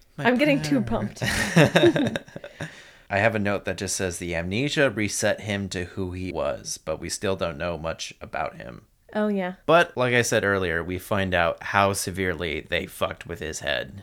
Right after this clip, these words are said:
Speaker 2: Oh, yeah.
Speaker 1: They destroyed him and built him from the ground up.
Speaker 2: I know.
Speaker 1: And
Speaker 2: Like
Speaker 1: it
Speaker 2: you said, it was very Winter Soldier.
Speaker 1: Yeah.
Speaker 2: Yeah.
Speaker 1: I wish I could have remembered, like, the keywords that
Speaker 2: One
Speaker 1: that
Speaker 2: is seventeen.
Speaker 1: I don't,
Speaker 2: One is
Speaker 1: I don't
Speaker 2: like,
Speaker 1: know.
Speaker 2: one is like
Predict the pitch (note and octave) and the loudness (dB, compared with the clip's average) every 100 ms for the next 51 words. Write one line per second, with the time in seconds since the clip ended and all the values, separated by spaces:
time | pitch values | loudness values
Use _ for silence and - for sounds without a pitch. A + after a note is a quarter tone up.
0 | - G#3+ G3+ E3 D3+ - G2+ G#2+ A2 - | -4 0 2 0 -2 -4 2 2 2 -4
1 | - A#2 - B2+ D#3+ A#2 F#2+ F2+ E2+ D#2+ | -2 0 4 8 8 6 2 0 -2 0
2 | G#2+ - G2 F#2 E2+ - - G2+ G2 G2 | 0 2 -2 -2 -6 -12 -2 0 2 4
3 | G2 F2 G2 G3+ G#3 G3+ F3 G#3+ B3+ D4 | 4 6 6 6 4 2 4 4 6 6
4 | D#4+ G#4+ B3+ A3 F#3+ G#3 G3+ G#3+ A3 G#3 | 4 6 6 6 6 2 4 6 6 6
5 | G#3+ G#3 G#3+ - F#3+ G3+ F3+ F#3 G3 _ | 4 2 -2 0 2 2 2 0 -4 _
6 | - G3 F#3+ F3+ E3 D3+ C#3 A2+ G2+ F3 | 2 8 10 10 10 10 10 8 6 4
7 | F3 C3+ E3+ E3 D3 C#3+ A#2 G#2+ G#2 G#2+ | 4 4 4 2 4 4 4 4 4 2
8 | G2+ F#2 E2+ G2 - - G#2 F2 E2 D2+ | 2 0 -2 -4 -6 -2 -2 0 0 -2
9 | D#2 - - - - F#2 F2 D#2 - A#3+ | -6 -6 -6 -8 -6 0 2 2 0 2
10 | A#3+ B3 C4+ A#3+ - - B3 A#3+ C4 C4 | 4 4 2 -2 -4 4 6 6 0 -4
11 | - A3 G3 F#3 F3+ F3+ G3+ A3+ _ - | -2 0 0 0 0 0 -2 -4 _ -12
12 | - A3 A3+ A3+ A#3 A#3+ A3 G3+ - G#3+ | -2 4 6 6 6 8 8 6 -2 2
13 | G#3+ A3 A3 G#3 - | 4 4 4 2 2